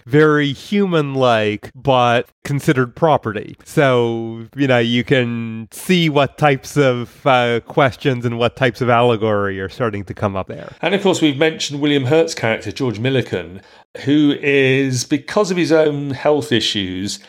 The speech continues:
Speaker 2: he has been assigned a newer model caregiver synth, a very efficient model that's in, particularly involved with his care and is directly linked to his doctor and his medical records.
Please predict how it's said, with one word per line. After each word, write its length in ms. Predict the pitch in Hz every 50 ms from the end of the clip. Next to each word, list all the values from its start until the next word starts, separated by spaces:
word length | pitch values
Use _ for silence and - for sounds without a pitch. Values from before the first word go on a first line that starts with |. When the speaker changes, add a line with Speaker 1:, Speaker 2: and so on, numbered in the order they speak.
| - - - _ -
Speaker 2:
he 320 | - - 160 180 185 165
has 160 | 156 160 131
been 200 | - 147 135 131
assigned 880 | 127 - - - - 139 135 131 127 120 120 113 110 110 107 107 104 -
a 120 | - 117 117
newer 480 | 117 120 120 120 135 143 135 131 123
model 560 | 120 120 120 127 127 123 117 107 98 95 90 -
caregiver 640 | - - - 135 123 123 113 104 - 110 104 90 95
synth, 520 | 92 - - 131 104 85 - - _ -
a 60 | - 101
very 200 | 107 110 107 104
efficient 760 | 95 - - - 127 107 - - 107 95 85 - _ - - - - - - - - - - _ _
model 580 | 127 120 117 117 113 110 92 98 98 98 101
that's 360 | 95 110 110 - - - - 120
in, 340 | 107 107 107 107 104 104 95 - - _
particularly 800 | - - - - 135 127 - - 117 107 104 104 98 98 - -
involved 600 | - 120 107 101 117 110 104 104 101 98 95 95
with 160 | 98 95 -
his 180 | - 98 92 -
care 560 | - - - 135 139 139 139 135 139 135 123
and 80 | 101 98
is 100 | 95 95
directly 420 | - 110 107 113 - - 107 107
linked 360 | 104 104 110 101 87 - -
to 120 | - - 101
his 140 | 92 87
doctor 520 | 87 - - 139 123 - - - - - 120
and 100 | 101 92
his 140 | 90 87 104
medical 420 | 113 120 120 131 127 - 127 117
records. 720 | 113 113 113 113 - 117 110 104 107 110 110 113 - -